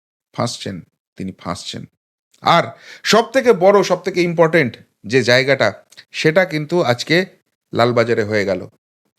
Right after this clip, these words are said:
ওই বিবি গাঙ্গুলি স্ট্রিটে হয়ে গেল, যেখানে শিক্ষিত ছেলে মেয়েগুলো দেখিয়ে দিল যে নিজেদের দাবিতে অনড় থেকে শান্তিপূর্ণ আন্দোলনের মাধ্যমে সত্যিটা পাওয়া যায়, জয়টা পাওয়া যায়।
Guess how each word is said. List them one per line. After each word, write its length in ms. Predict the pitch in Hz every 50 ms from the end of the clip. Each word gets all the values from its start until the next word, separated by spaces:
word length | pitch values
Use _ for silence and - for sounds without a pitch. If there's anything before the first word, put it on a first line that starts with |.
| _ _ -
ওই 140 | 160 175
বিবি 260 | 175 156 170 170 190 180
গাঙ্গুলি 320 | 180 175 180 175 175 175
স্ট্রিটে 280 | 170 - 170 160 165 147
হয়ে 220 | 139 143 139 131
গেল, 220 | 127 120 110 98 - - _ _ _ _ _ _ _ _ _ - - _ -
যেখানে 560 | 120 156 160 175 196 196 175 143 - - _ _ _ _ _ _ _ _ -
শিক্ষিত 460 | - - 220 220 - - 240 185 208
ছেলে 300 | 196 - - 170 165 160
মেয়েগুলো 380 | 160 165 165 165 156 160 160
দেখিয়ে 340 | 143 131 127 - - 175 165
দিল 260 | 160 156 127 127 120
যে 260 | 117 120 131 127 120 - - - - - -
নিজেদের 580 | 123 135 143 143 170 170 165 175 170 156 131
দাবিতে 480 | 113 117 117 127 139 139 139 151 147 143 - -
অনড় 360 | - 117 120 143 131 131 127 - - -
থেকে 440 | 139 131 - 160 139 107 - - _ _ _ _ - -
শান্তিপূর্ণ 760 | _ - - - 147 151 156 151 170 165 151 156 156 156 156 143
আন্দোলনের 680 | - 123 123 127 127 135 131 131 131 135 131 127 117
মাধ্যমে 560 | 107 110 123 143 147 147 175 170 160 127 - - - _ _ _ _ _ _ _ _ _ _ _ _
সত্যিটা 600 | - - - 156 151 - - - 156 147 - 127
পাওয়া 300 | 123 - 117 113 113 113
যায়, 320 | 113 113 123 131 147 147 127
জয়টা 380 | 107 110 107 110 107 107 107
পাওয়া 260 | 107 - 104 101 101 95
যায়। 260 | 101 98 101 101